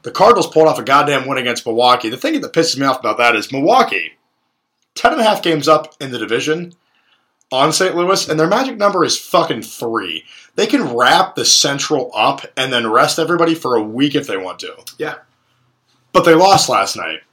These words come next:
Speaker 1: and that's infuriating to me. And what's even worse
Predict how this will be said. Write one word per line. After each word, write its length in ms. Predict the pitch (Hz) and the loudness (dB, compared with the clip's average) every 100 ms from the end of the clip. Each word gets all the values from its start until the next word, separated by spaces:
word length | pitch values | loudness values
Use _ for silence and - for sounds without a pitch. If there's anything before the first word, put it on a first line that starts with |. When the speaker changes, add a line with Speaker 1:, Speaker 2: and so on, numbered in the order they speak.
| _ _ _ | _ _ _
Speaker 1:
and 80 | 147 | -2
that's 140 | 143 | -2
infuriating 680 | 147 139 220 214 147 110 98 | -2 -4 2 4 4 4 0
to 40 | 92 | -6
me. 280 | 90 85 - _ _ _ _ _ - | -8 -8 -8 _ _ _ _ _ -6
And 320 | 151 147 135 - | 0 2 2 -2
what's 220 | 147 165 247 | 4 4 6
even 260 | 208 160 | 2 2
worse 560 | 151 180 123 - - - | 4 4 4 2 -2 -4